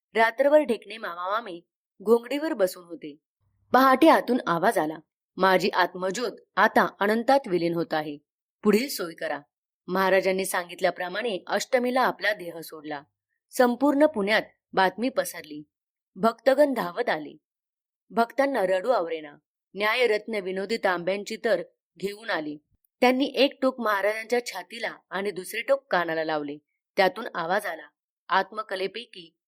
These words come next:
एक कला जगकल्याणासाठी समाधी स्थानात सदैव राहील आणि माऊलीचा आशीर्वाद जो जे वंचित तोतोय लाहो प्राणी जात." ज्ञाननाथ रानडे यांना महाराजांचा संदेश आला. आळंदी जंगली महाराज,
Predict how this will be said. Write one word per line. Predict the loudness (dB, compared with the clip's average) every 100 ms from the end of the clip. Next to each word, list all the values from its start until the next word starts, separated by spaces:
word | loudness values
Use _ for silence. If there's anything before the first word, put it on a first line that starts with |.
| -6
एक | -4 -4 -2
कला | 0 -2 -6 -4
जगकल्याणासाठी | 0 2 2 2 0 -4 -6 -4 -4 -8
समाधी | -10 -6 -4 -4 -6
स्थानात | -6 -4 -2 -4 -6
सदैव | -6 -2 -2
राहील | -2 -6 -8 -16 _ _ _ -6
आणि | -4
माऊलीचा | 0 0 0 -2 -2 -2
आशीर्वाद | -2 -6 -4 -4 -6 _ _ _ 0
जो | 0 0
जे | -4
वंचित | 0 0 0 -6 -10
तोतोय | -10 -10 -10 -10 -10
लाहो | -8 -10 -12 -16 -16 _ -8
प्राणी | -6 -6 -8
जात." | -10 -10 -12 -20 _ _ _ _ _ _ _ _ _ -6
ज्ञाननाथ | 0 4 4 4 2 0 -6 -18 _ _ _ -2
रानडे | 2 2 2 2
यांना | 0 -2 -6 -14 -8
महाराजांचा | -2 0 0 -2 -2 2
संदेश | 0 0 -8 -14 -12
आला. | -10 -12 -14 _ _ _ _
आळंदी | -4 0 0 -4 -16 -20 _ _ -4
जंगली | -4 -4 -8
महाराज, | -8 -8 -8 -8 -8